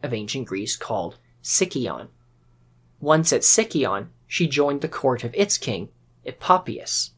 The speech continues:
and married him. Meanwhile, her father, Nyctius,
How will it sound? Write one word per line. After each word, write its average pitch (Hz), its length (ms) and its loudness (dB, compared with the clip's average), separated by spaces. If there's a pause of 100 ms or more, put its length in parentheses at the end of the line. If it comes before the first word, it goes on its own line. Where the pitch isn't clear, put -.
(140)
and 117 200 -2
married 98 360 -4
him. - 340 -4 (720)
Meanwhile, 131 720 0 (320)
her 123 120 -2
father, 113 640 0
Nyctius, 107 680 -6